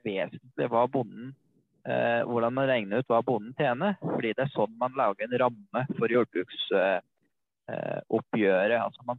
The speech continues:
ser på hva er det bonden har tjent, hva er det samfunnet tjener i snitt, og hva er lønnsutviklingen ellers i samfunnet, og så er det, skal man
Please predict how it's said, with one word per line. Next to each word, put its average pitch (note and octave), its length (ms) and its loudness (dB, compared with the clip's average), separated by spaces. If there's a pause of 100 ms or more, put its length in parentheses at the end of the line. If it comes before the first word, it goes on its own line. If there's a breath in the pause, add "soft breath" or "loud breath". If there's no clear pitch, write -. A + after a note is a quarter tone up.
ser F#2 240 -2
på B2+ 160 4 (400)
hva B2 240 2
er G2+ 120 2
det A#2 120 -2
bonden A2+ 460 -6 (200)
har A#2+ 200 0
tjent, F#3 420 -4 (160)
hva A#2 220 2
er - 80 -2
det C3 100 -4
samfunnet A2+ 800 -2
tjener A#2 380 -2
i - 80 -12
snitt, G3+ 220 -4 (540)
og A#2+ 140 0
hva A2+ 140 6
er A2+ 100 2
lønnsutviklingen A2 760 -2
ellers G#2+ 320 -2
i A#2+ 60 -4
samfunnet, C3 560 -2 (100)
og C3+ 140 -4
så B2 140 4
er G#2+ 100 2
det, C3+ 100 0
skal G#2+ 240 0
man A#2+ 140 -2